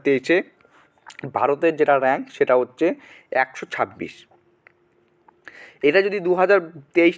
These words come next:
না দিয়ে দু হাজার বাইশ বলতো, দু হাজার তেইশ না দিয়ে দু হাজার বাইশ বলতো, তার প্রশ্নের সঠিক উত্তর হয়ে যেত অপশন বি। কারণ দু হাজার গ্লোবাল হ্যাপিনেস র্যাঙ্কিং দু হাজার বাইশে ভারতের স্থান ছিল একশো ছত্রিশ, কিন্তু গ্লোবাল হ্যাপিনেস র্যাঙ্কিং দু হাজার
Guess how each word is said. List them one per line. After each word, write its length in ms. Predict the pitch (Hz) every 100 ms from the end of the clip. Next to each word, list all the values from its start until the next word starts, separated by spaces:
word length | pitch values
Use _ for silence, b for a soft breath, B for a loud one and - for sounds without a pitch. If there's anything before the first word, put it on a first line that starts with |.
| 202
না 60 | 185
দিয়ে 120 | 185 170
দু 120 | 160
হাজার 180 | 170 180 143
বাইশ 220 | 135 170 180 175
বলতো, 220 | 160 180 220 _ _ _ _ _ _ _ -
দু 60 | 123
হাজার 220 | 147 170 -
তেইশ 200 | 165 175 -
না 80 | 175 139
দিয়ে 160 | 143 180 B B _ 127
দু 60 | 139
হাজার 180 | 151 156 120
বাইশ 220 | 135 175 170
বলতো, 200 | 165 160 247 -
তার 120 | 143 -
প্রশ্নের 320 | 151 - 156 -
সঠিক 200 | 143 147
উত্তর 140 | 139 139
হয়ে 120 | 147
যেত 80 | 151
অপশন 400 | 160 117 - 120 95
বি। 100 | - _ B B B B -
কারণ 140 | 139 147
দু 60 | 139 160
হাজার 280 | 170 185 170
গ্লোবাল 440 | 131 143 175 190 131
হ্যাপিনেস 420 | 123 170 180 185 -
র্যাঙ্কিং 320 | 127 139 143 170 143
দু 40 | 131
হাজার 200 | 151 165
বাইশে 420 | 123 127 127 - 160 104
ভারতের 280 | 110 - 147
স্থান 140 | 156 143
ছিল 100 | 135
একশো 220 | 123 110 - _ -
ছত্রিশ, 440 | 180 - 117 80 - B B B 139
কিন্তু 180 | 143 160 127
গ্লোবাল 340 | 139 160 175 196 -
হ্যাপিনেস 420 | 117 151 165 180 131
র্যাঙ্কিং 300 | 120 - 165 135
দু 60 | 120
হাজার 240 | 131 143